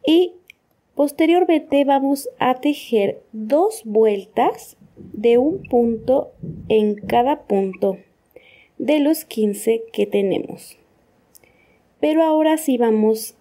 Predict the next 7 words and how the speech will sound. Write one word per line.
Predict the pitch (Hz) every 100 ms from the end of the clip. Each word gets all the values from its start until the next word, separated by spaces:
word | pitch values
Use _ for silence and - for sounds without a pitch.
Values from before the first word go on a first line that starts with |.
| _
a | 220 233
tomar | 240 254 233 196 180 - -
el | 220 220
punto | 220 254 269 269 320
completo, | - 196 185 - - - - - _ _ _ _ _ _ _ _ _ - _ _ _ _ -
es | 214 214
decir | 214 220 262 311 320